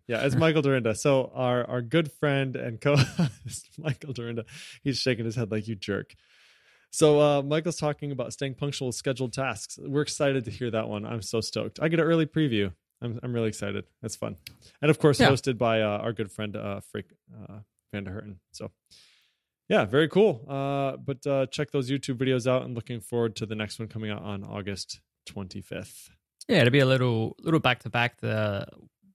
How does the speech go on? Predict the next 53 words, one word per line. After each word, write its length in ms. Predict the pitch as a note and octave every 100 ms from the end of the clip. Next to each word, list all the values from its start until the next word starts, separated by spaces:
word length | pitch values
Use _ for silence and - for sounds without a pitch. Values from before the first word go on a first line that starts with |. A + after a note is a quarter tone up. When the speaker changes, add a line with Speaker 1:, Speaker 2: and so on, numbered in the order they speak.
| -
Speaker 2:
the 80 |
Laravel 400 | A#2+ B2+ C3 A#2
Worldwide 440 | A2+ A#2+ A2+ A2+ G#2+
Meetup. 360 | A2+ A2 G#2
So 140 | - A#2
the 80 | A2+
one 160 | A#2
on 80 | B2+
the 60 | A#2
twenty-fifth 640 | - A#2 A2+ - A#2 A#2
is 220 | - A2+ -
gonna 160 | A2+
be 120 | A2
a 60 | A2
little 380 | A2 A2 A2 B2+ _ - _ _ _
precursor 760 | - C3 A#2+ B2+ A#2 - A#2+ A2+
to 760 | - - A#2 A2 A2 A2 G#2+ - -
the 380 | A2+ A2+ A2 A2
Laracon 680 | A#2+ A#2+ B2 - A#2 A2+ A2+
Online, 640 | A#2+ A#2 G#2+ A2+ A#2+ A2+
which 160 | A2 -
is 80 | A#2+
happening 280 | A#2+ A#2+
on 280 | A#2 A2+ A2+ - _
the 60 | _
twenty-sixth. 720 | - - B2 A#2 A#2 A#2 A2+ -
So 420 | - A#2 A2+ G#2+ - _ _ -
nice 200 | F3+ D3
little 140 | A#2+
teaser. 400 | G#2+ A2 A2 A2
Speaker 1:
Yeah, 120 | - C3+
Speaker 2:
A 40 |
little 120 | D3
Speaker 1:
for 20 |
Speaker 2:
bit 60 | C3+
Speaker 1:
sure. 120 | C3
Speaker 2:
of 100 | A#2+
a, 240 | A2+ G#2+ A2 _ _ _ _ -
I 80 | F#3
don't 80 |
know, 80 | D#3+
I 120 | C3 A#2
don't 80 | D3+
know 60 | C#3
what 80 | B2+
the 100 | B2
word 160 | A#2+
is. 200 | A#2 A2+ -
I'm 100 | E3+
a 40 |
little 120 | F3 D#3+
bit 120 | B2+
nervous 480 | B2+ A#2+ A#2 -